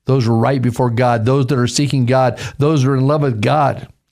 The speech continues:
You cry to him, and the Lord hears, and he delivers them out of their troubles. That's one of the main verses there. He, he delivers you out of your trouble. Get that down. Psalm thirty-four seventeen. The Lord delivers you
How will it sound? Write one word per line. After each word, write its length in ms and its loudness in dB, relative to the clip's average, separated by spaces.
You 140 0
cry 300 0
to 100 2
him, 260 2
and 120 2
the 80 2
Lord 260 2
hears, 320 2
and 80 0
he 80 2
delivers 640 2
them 280 0
out 160 0
of 100 0
their 120 2
troubles. 400 -2
That's 280 -2
one 180 0
of 60 0
the 80 2
main 320 2
verses 420 0
there. 320 0
He, 240 2
he 120 2
delivers 680 2
you 180 2
out 180 2
of 120 0
your 80 0
trouble. 420 -2
Get 200 0
that 260 0
down. 500 0
Psalm 360 0
thirty-four 480 0
seventeen. 580 0
The 140 0
Lord 300 0
delivers 500 0
you 180 2